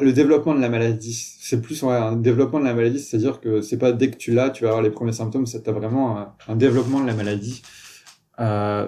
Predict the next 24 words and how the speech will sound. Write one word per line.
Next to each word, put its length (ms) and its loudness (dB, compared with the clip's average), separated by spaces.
quand 180 -2
ils 40 -8
font 120 2
les 100 4
tests, 280 0
euh, 360 2
écrits, 440 2
euh, 200 2
psycho-, 420 -4
euh, 220 6
neuropsychologiques, 800 2
là, 260 -2
ils 160 -2
diagnostiquent 540 2
les 80 4
personnes 640 0
et 120 2
la 100 2
plupart 420 2
disent, 460 -2
bon, 140 -2
soit 260 2
c'est, 280 0
euh, 180 0